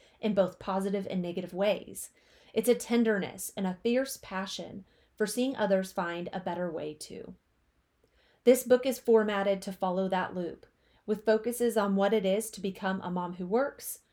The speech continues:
remain a mom who works, and flourish as a mom who works. How can you have it all?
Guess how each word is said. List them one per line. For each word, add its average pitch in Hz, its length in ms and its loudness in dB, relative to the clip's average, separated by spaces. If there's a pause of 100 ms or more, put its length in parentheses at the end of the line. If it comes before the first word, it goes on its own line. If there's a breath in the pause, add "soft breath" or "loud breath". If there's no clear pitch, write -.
(160)
remain 202 600 4
a - 100 -4
mom 175 240 -2
who 185 140 -6
works, 175 480 -6
and 190 160 -6
flourish 202 640 2
as 185 140 -4
a 190 60 0
mom 170 280 -6
who 175 80 -8
works. - 580 -8 (720)
How 208 180 2
can 233 200 4
you 233 100 6
have 233 220 2
it 240 60 2
all? 240 360 2